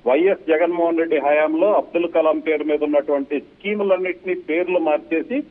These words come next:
ఈ రోజు ఆయన వర్ధంతి సందర్భంగా ట్వీట్ చేసే అర్హత లేదు. అసలు ఏ విధంగా ట్వీట్ చేస్తావో, నీకు ఆ అర్హత ఉందా?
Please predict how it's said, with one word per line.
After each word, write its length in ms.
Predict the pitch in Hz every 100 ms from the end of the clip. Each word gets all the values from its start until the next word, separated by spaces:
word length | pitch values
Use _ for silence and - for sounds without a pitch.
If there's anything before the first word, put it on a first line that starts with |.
| - _
ఈ 120 | - 185
రోజు 260 | 196 214
ఆయన 340 | 175 135 156 165
వర్ధంతి 480 | 151 - 185 196
సందర్భంగా 880 | 170 180 170 165 165 170 185 185 180 - - _ _ -
ట్వీట్ 320 | 202 220 -
చేసే 240 | 196 - 156 -
అర్హత 380 | 127 156 180 180
లేదు. 260 | 165 170
అసలు 360 | 220 143 - 156
ఏ 180 | 143 165
విధంగా 380 | 196 202 202
ట్వీట్ 380 | 196 - 170 165
చేస్తావో, 440 | 165 156 170 170 208
నీకు 280 | 165 151
ఆ 80 | 143
అర్హత 320 | 131 139 170
ఉందా? 320 | 175 165 196